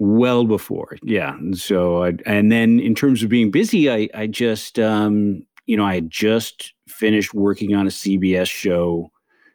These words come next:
that I was a writer on and, and, uh, lucky enough to be a producer on and then be an actor on. So I was just sort of learning how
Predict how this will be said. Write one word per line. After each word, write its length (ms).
that 140
I 80
was 160
a 40
writer 560
on 300
and, 320
and, 400
uh, 160
lucky 340
enough 380
to 140
be 200
a 80
producer 800
on 340
and 140
then 220
be 180
an 80
actor 560
on. 300
So 180
I 60
was 120
just 200
sort 180
of 80
learning 640
how 580